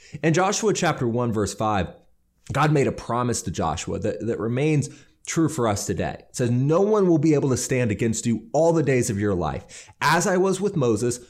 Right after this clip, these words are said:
so I will be with you. I will never leave you nor forsake you. Be strong and courageous because you will lead these people to inherit the land I swore to their ancestors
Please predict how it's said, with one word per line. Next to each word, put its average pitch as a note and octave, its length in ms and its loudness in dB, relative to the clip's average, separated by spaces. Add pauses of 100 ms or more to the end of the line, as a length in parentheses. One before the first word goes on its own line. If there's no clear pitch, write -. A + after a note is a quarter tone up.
so D3+ 320 2
I C#3 120 4
will B2+ 140 2
be A#2 160 0
with A2+ 180 0
you. D#2+ 280 -2 (120)
I A2+ 140 0
will A2+ 140 4
never G2 280 0
leave A#2 300 0
you F3 300 -2 (200)
nor G#2+ 160 0
forsake G2+ 460 -2
you. D2+ 80 -2
Be B2+ 160 2
strong D3+ 500 0
and F3+ 140 -2
courageous D3 480 0
because B2 380 0
you F#3+ 440 0 (200)
will C3+ 220 4
lead D3 420 0
these E3 180 0
people D#3+ 320 -2
to C#3+ 160 -2
inherit D3 460 -2
the B2 80 -2
land C3 320 -2
I A#2+ 80 0
swore C#3 400 -2
to C#3 100 -4
their B2+ 240 2
ancestors G2 720 0